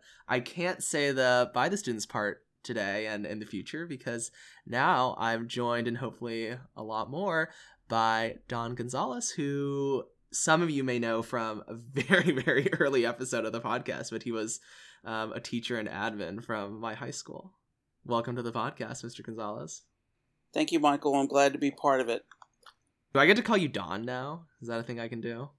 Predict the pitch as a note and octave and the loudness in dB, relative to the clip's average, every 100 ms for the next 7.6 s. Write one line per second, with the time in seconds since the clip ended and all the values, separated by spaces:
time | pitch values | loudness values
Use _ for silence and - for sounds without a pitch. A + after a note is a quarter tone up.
0 | _ _ _ _ _ - - _ - - | _ _ _ _ _ -12 -12 _ -20 -20
1 | - _ E3 D#3+ A#3 B3+ C#4+ C4 B3+ A3+ | -20 _ -2 2 2 6 12 12 12 6
2 | A3+ G3+ G3 F3+ F#3+ G#3 G#3 G3+ G3+ - | 6 6 6 6 4 4 2 2 0 -4
3 | _ - E3 F3 E3+ E3+ E3 - - - | _ -6 2 6 6 6 2 -4 -6 -6
4 | C#3+ E3 E3+ E3+ F3 E3 D#3 - E3+ - | 0 4 4 4 4 4 4 2 2 6
5 | F3 E3+ D3 - C3+ A2+ A2+ _ _ _ | 8 10 8 2 -2 -2 -4 _ _ _
6 | - C#3+ - D3+ C#3 C3+ D3+ G3 - - | -2 -2 2 4 6 6 4 4 0 0
7 | F#3+ - F#3+ F#3+ - - | -2 0 0 0 -4 -8